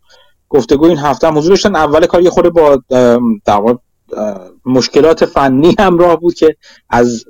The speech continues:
فرستنده بود، لازم نبود شما خیلی به گیرنده دست بزنید. حالا یه مدت اینجوری امتحان کنیم،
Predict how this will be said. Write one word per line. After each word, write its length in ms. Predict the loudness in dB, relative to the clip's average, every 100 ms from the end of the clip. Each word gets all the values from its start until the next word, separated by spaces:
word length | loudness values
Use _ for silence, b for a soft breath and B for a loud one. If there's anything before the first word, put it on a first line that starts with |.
| -2
فرستنده 520 | 0 0 0 0 0
بود، 240 | 0 0
لازم 300 | 2 2 2
نبود 160 | 0 0
شما 180 | -2 0
خیلی 180 | 0 0
به 100 | -4
گیرنده 320 | -2 0 2
دست 240 | 2 0
بزنید. 340 | 0 0 0 -4 b b -2
حالا 120 | 2
یه 120 | 4 4
مدت 200 | 0 0
اینجوری 220 | 0 0
امتحان 260 | 0 -2
کنیم، 320 | 0 0 -2